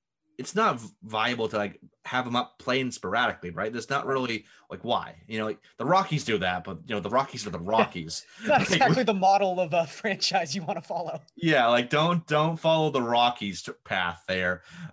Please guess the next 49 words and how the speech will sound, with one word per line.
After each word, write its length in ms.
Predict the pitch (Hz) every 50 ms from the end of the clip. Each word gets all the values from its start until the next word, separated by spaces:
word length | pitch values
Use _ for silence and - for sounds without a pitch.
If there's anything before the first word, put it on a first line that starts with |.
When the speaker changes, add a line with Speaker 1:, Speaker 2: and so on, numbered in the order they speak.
| -
Speaker 1:
But, 300 | 98 104 101 98 - - 135
you 100 | 143 139
know, 220 | 123 117 - - _ _ _ _ _
so 140 | - - 143
I 80 | 147 156
think 220 | 214 226 175 - - _ _ _
he 240 | - - - 156 147
does. 480 | - - 104 104 104 113 120 120 110
At 80 | 117 113
this 140 | 127 135 -
point, 160 | - 156 139
if 80 | 104 113
I 100 | 113 117
had 120 | 120 113
to 60 | 110
bet 280 | 98 90 - 107 90 98
money, 260 | 98 95 98 98 95
I 60 | 101
think 140 | 120 143 -
he 100 | 123 104
does 280 | 92 - 95 95 101 -
start 200 | - 117 113 117
in 60 | 107
triple 300 | - - - 120 117 113
A. 220 | 113 113 113 113 - - - _ _ _ -
But 320 | 113 107 104 104 - - _ _ _ _ _ _ _ _ -
again, 200 | 127 117 127 104
I 100 | 95 123
don't 180 | 135 143 139 -
think 160 | 143 135 123
it's 160 | 117 98 -
gonna 80 | 107 101
be 100 | 98 92
too 200 | - - 101 90
long 280 | 85 82 82 82 85
there 220 | 82 85 85 87 87
'cause 260 | - - 90 87 - _ - _ _ _ _
he's 220 | - 139 185 185
one 140 | 202 190 185
of 60 | 165
the 100 | 139 120
best 560 | 101 98 - 113 110 117 120 120 - - _
pure 260 | - - 113 110 107
hitting 520 | 104 92 104 101 98 101 98 95 95 92 87
prospects 420 | - - 90 90 90 - 87 -
in 60 | -
the 40 | 87
minor 200 | 90 90 92 90
leagues. 400 | 87 90 87 85 85 82 85 -